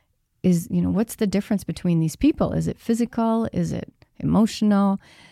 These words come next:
And when I would start to ask them about their stories, their childhoods,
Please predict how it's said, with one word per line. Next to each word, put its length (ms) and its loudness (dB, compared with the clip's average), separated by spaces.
And 360 4
when 160 2
I 120 4
would 340 0
start 360 -2
to 400 0
ask 300 0
them 140 0
about 280 -2
their 120 0
stories, 580 0
their 140 -2
childhoods, 920 -2